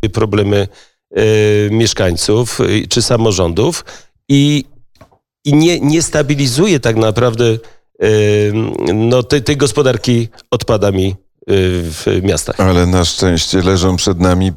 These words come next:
Speaker 2: patenty firmy, e, Sigen. E, te patenty mogą rozwiązać te wszystkie problemy. O ile, e, z tych patentów, e, skorzystamy, o ile, e, powstanie takie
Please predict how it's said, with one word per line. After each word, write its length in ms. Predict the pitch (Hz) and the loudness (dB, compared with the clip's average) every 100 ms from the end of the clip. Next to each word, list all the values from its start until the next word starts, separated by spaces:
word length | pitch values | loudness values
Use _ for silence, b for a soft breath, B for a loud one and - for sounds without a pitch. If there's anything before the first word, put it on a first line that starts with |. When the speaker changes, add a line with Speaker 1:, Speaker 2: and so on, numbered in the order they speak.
| - | -6
Speaker 2:
patenty 640 | - 95 104 98 90 - 87 | -2 -2 0 0 0 -2 -2
firmy, 560 | 101 87 90 90 87 73 B B B - | 0 2 2 2 0 -4 B B B -4
e, 120 | 80 82 | 0 0
Sigen. 640 | - 143 131 143 139 127 - B | 0 -2 2 2 2 -2 -8 B
E, 180 | - 87 | 0 0
te 180 | 87 101 | 0 -2
patenty 440 | 104 98 117 113 | 0 0 -2 0
mogą 280 | 110 107 110 | 0 2 2
rozwiązać 600 | 110 143 143 113 90 87 | 0 0 0 0 0 -2
te 120 | - | -2
wszystkie 340 | 92 101 - 95 | -4 -4 -2 -2
problemy. 460 | 95 85 104 117 | 0 0 2 0
O 160 | - 113 | 0 0
ile, 440 | - 123 131 123 120 B B | 0 0 2 0 -2 B B
e, 140 | 101 95 | -2 -2
z 80 | |
tych 180 | - 104 | -2 -2
patentów, 640 | - 92 107 101 101 87 107 | 0 0 0 0 -2 -2 0
e, 160 | 95 | 0
skorzystamy, 720 | 87 - 90 90 - 104 101 | 0 -2 -2 -2 0 0 2
o 100 | 98 | 2
ile, 320 | 95 95 92 87 B B | 0 2 0 -2 B B
e, 140 | 95 92 | -2 0
powstanie 520 | 95 85 107 98 95 | -2 -2 0 0 2
takie 240 | 92 - | 0 0